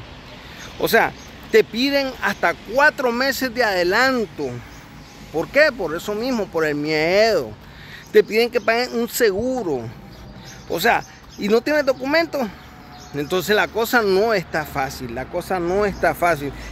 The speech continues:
Y te lo digo de verdad. Quizá, como te digo, van a ver mucho hate, pero lo que estoy hablando es la realidad. La realidad, te estoy hablando de lo que está pasando ahora mismo con lo que son los alquileres de casa, de acá.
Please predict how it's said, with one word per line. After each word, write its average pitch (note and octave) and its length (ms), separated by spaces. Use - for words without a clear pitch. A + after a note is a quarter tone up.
Y G3+ 80
te G#3 140
lo F#3+ 140
digo G#3+ 240
de G#3+ 100
verdad. E3 380
Quizá, C4+ 560
como A#3+ 140
te B3+ 80
digo, C4+ 120
van C4 140
a C4+ 140
ver C4 180
mucho B3+ 340
hate, B3 380
pero G3 160
lo F#3 160
que F#3+ 80
estoy A3+ 160
hablando A#3+ 380
es A3+ 80
la A#3 160
realidad. D3+ 640
La D3+ 100
realidad, D#3+ 540
te G#3+ 80
estoy G#3+ 180
hablando G#3 380
de G#3+ 40
lo F#3 120
que E3 80
está F3 160
pasando F3+ 400
ahora F3 260
mismo F3+ 480
con D3+ 140
lo C3+ 240
que C3+ 340
son F3 200
los G3 80
alquileres D#3 500
de C#3+ 120
casa, B2 280
de D3+ 80
acá. C#3 280